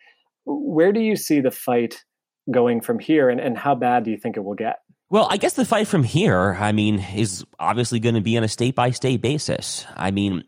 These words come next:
Speaker 2: the best pro-life law in the country right now is a very recent law that was just signed by Governor Kevin Stitt in Oklahoma, it's, uh, I mean, it's effectively, uh, Oklahoma has declared that life begins at conception. And the enforcement mechanism they borrowed from Texas, from Texas's S B eight statute, where the, where it's a,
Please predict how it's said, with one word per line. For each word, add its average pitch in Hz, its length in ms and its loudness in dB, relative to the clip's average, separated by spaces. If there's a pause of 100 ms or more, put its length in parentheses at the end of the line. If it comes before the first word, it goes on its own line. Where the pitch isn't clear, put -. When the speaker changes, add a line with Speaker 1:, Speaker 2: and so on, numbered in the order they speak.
Speaker 2:
the 117 120 -2
best 165 240 -2
pro-life 151 460 0
law 110 160 2
in 98 80 0
the 92 60 0
country 95 400 -2
right 90 260 2
now 82 300 0
is 82 80 -4
a 82 60 -2
very 90 420 0 (260)
recent 85 500 -4
law 64 260 -2
that 80 180 0
was 82 100 -2
just 85 240 -4
signed 82 220 0
by 80 100 -2
Governor 82 380 -4
Kevin 80 260 -4
Stitt 85 380 -4
in 82 80 -2
Oklahoma, 82 720 -2 (380)
it's, - 260 -4
uh, 98 200 4
I 98 40 0
mean, 107 120 2
it's - 80 -4
effectively, 92 840 -2
uh, - 60 -4
Oklahoma 92 480 0
has 90 160 0
declared 90 380 -2
that 85 100 -2
life 87 200 0
begins 80 340 -4
at 65 100 -4
conception. 139 560 -2 (600)
And 107 220 0
the 107 60 2
enforcement 117 460 0
mechanism 95 580 0
they 87 120 0
borrowed 87 440 2
from 78 140 -8
Texas, - 540 -4
from 80 300 -4
Texas's 85 500 -6
S 87 140 -2
B 87 200 -2
eight 87 100 0
statute, 78 480 -2
where 82 160 -2
the, 80 220 -4
where 87 140 -2
it's 82 100 -6
a, 71 100 -2